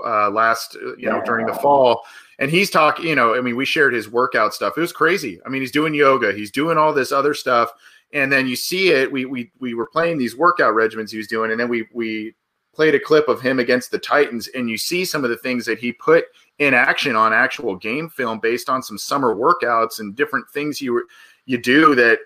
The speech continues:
Speaker 1: you know, you kind of figure, "Well, you know, how does that work for a three hundred pound defensive lineman? Is that really gonna be effective?" And then you see it work on game film, and the play,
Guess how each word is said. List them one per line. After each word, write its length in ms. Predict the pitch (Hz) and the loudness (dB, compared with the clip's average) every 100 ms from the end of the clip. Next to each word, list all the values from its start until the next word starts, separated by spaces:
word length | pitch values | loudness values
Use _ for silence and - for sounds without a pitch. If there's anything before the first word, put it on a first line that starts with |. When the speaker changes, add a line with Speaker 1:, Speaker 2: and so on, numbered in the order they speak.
| _ | _
Speaker 1:
you 100 | 131 | -4
know, 200 | 113 104 | -2 0
you 140 | 107 110 | -2 -2
kind 160 | 120 | 0
of 60 | 117 | 0
figure, 280 | 117 113 110 | 2 2 2
"Well, 260 | 143 175 | 0 -6
you 120 | 180 170 | -10 -6
know, 80 | |
how 120 | 139 170 | -4 -2
does 100 | 180 | 0
that 160 | 175 | 0
work 220 | 147 156 - | 2 0 2
for 140 | 196 | 0
a 60 | - | 0
three 180 | - 110 | -4 -4
hundred 240 | 104 98 90 | -2 -4 -6
pound 260 | 98 92 | -4 -4
defensive 360 | 90 98 90 90 | -6 -12 -12 -10
lineman? 220 | 90 90 | -12 -10
Is 80 | 92 | -4
that 120 | 110 | -2
really 220 | 113 113 | 0 -2
gonna 140 | 113 110 | -2 -4
be 120 | 110 | -4
effective?" 400 | - 107 113 131 | 0 0 0 -2
And 100 | 113 | -2
then 80 | 117 | -4
you 60 | |
see 180 | 113 156 | -4 -2
it 100 | 143 | 0
work 220 | 127 147 147 | 2 2 2
on 140 | 135 | -2
game 260 | 117 139 175 | -2 -6 -6
film, 380 | - 135 127 131 _ _ _ _ | -6 -2 -2 -6 _ _ _ _
and 120 | 135 | -4
the 40 | 127 | -4
play, 500 | - 170 170 156 | 2 4 6 4